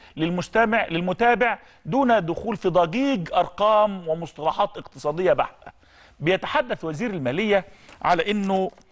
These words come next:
العجز الكلي في الموازنة القادمة تسعتاشر عشرين سيكون سبعة واتنين من عشرة في المية. كان كام؟ كان حداشر. لك أن تعرف إنه الموازنة العامة للدولة كان بها عجز كلي وصل لحداشر واتناشر وتلاتاشر،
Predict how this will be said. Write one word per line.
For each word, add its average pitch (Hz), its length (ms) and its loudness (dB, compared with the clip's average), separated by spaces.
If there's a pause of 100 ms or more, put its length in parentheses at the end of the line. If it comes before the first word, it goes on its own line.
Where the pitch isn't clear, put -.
(400)
العجز 143 540 0
الكلي 147 640 -6
في 147 100 -8
الموازنة 196 540 2 (1000)
القادمة 131 720 2
تسعتاشر 175 520 -2
عشرين 190 420 0 (200)
سيكون 147 400 2
سبعة 175 280 0
واتنين 160 260 -6
من 143 80 -6
عشرة 135 300 -4
في 117 80 -10
المية. 107 360 -8
كان 196 160 0
كام؟ 240 360 4 (140)
كان 214 120 -2
حداشر. 170 440 -2 (720)
لك 214 220 2
أن 175 220 -2
تعرف 139 320 0 (180)
إنه 139 280 -8
الموازنة 185 460 2
العامة 196 280 2
للدولة 180 540 0 (500)
كان 214 380 2
بها 220 220 2
عجز 185 440 0
كلي 202 300 -6
وصل 170 520 0
لحداشر 170 560 0
واتناشر 175 520 -2
وتلاتاشر، 240 640 0